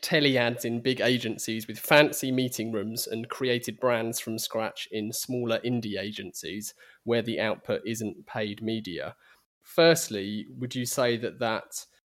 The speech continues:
breadth of experience is really vital and, and helps you in your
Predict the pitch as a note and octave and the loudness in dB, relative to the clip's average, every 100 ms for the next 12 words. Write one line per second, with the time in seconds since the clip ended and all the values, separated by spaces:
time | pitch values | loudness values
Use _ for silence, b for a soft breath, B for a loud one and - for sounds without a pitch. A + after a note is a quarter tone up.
0 | _ - B2 - - G2+ - - B2 A#2 | _ 0 0 0 -8 -6 -4 -4 -2 -2
1 | G#2 G2 F#2 - G2+ A2 A2 G2+ F#2+ F#2 | -2 -4 -6 -6 -8 -6 -6 -4 -6 -8
2 | F#2+ G#2+ G#2+ G#2+ G#2+ G2 F2+ F2+ F2+ - | -10 -4 0 0 -2 -6 -6 -8 -8 -10
3 | F#2+ A#2 G#2 - G#2+ G2+ G2+ G2 G2 G2 | -4 -2 -2 -2 -6 -4 -4 -4 -6 -6